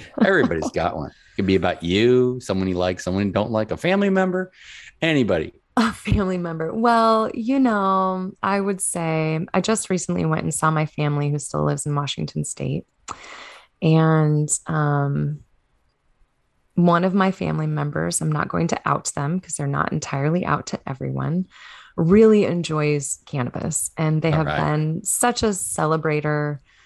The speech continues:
Speaker 1: of me being in this industry. And, um, you know, I like to share with them things that are new. We like to share strains back and forth.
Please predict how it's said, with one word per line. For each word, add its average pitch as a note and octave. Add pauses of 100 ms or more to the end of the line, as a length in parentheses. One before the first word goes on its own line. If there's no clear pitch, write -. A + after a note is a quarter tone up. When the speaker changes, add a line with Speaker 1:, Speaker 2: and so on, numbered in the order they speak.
(280)
Speaker 1:
of C#3 (140)
me D#3
being C#3+
in C#3
this C#3
industry. F3
And, C3+ (320)
um, C3+
you E3
know, D3
I -
like D#3
to C#3+ (320)
share D3
with D3
them C#3+
things D3
that D3
are D3+
new. C#3+
We C#3+
like C3+
to -
share C#3
strains C#3+
back D3
and D3+
forth. D3